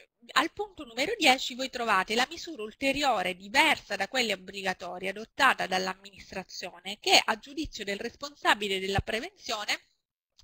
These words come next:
rappresenta, ha rappresentato un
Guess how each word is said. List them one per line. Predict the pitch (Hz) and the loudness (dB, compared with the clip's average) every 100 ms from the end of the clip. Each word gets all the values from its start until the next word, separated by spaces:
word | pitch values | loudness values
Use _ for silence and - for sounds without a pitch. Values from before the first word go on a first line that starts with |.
| - | -4
rappresenta, | 269 262 - - 277 226 226 - 240 - | 0 0 0 -6 -2 -4 -4 -2 -2 0
ha | 240 | -4
rappresentato | 240 226 - 294 415 - 285 220 226 254 - _ _ | -2 -2 -2 -6 -6 0 6 6 4 -10 -12 _ _
un | 294 302 | -18 -12